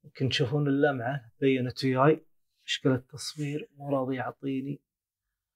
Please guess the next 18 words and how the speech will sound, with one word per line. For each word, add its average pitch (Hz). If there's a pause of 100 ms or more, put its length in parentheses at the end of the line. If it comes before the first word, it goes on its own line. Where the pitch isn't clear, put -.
(320)
الزاوية 127
اللي 120
أنا 120
بيها. 113 (2750)
بحاول 127
إني 123
أقلل 120
على 117
الإضاءة 123
شوي. 151 (2250)
يعني 143
ما 139
شاء 139
الله 156
تبارك 131
الله 120
عطاني 135
حد 160